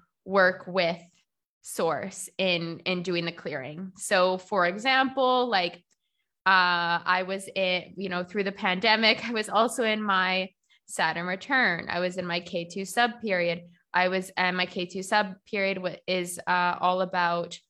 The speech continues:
connection to God and spirit and, and source energy. And so, uh, for those of you who might not, not be into, like, astrology, basically it's an upheaval, it's an uprooting of everything that happened to you in, in childhood. And it's an undoing,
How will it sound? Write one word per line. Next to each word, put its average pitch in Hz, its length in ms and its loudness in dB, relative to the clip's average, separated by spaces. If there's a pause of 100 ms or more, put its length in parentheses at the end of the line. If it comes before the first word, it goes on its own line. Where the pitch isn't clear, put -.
(540)
connection 185 580 -2
to 202 120 -6
God 170 300 4
and 170 120 -4
spirit 170 320 -4
and, 175 240 -10
and 170 120 -6
source 170 360 -8
energy. 180 540 -2
And 202 180 -2
so, 170 440 -2 (420)
uh, 175 480 4
for - 120 -12
those 180 180 -6
of 202 60 -4
you 208 60 -4
who 190 40 -2
might 175 120 0
not, 170 120 -8 (640)
not 202 440 0
be 196 400 -6
into, 285 360 2
like, 254 200 2
astrology, 240 560 2
basically 320 540 0
it's 220 360 0
an 226 100 0
upheaval, 196 520 0
it's 180 140 -4
an 208 60 0
uprooting 190 540 -2
of 180 180 -4
everything 208 600 -2
that 180 140 -2
happened 180 500 -4
to 185 140 -10
you 180 160 -2
in, 170 380 -6 (380)
in 180 160 -2
childhood. 226 920 2
And 190 220 -2
it's 180 160 -6
an 180 80 -2
undoing, 175 680 -4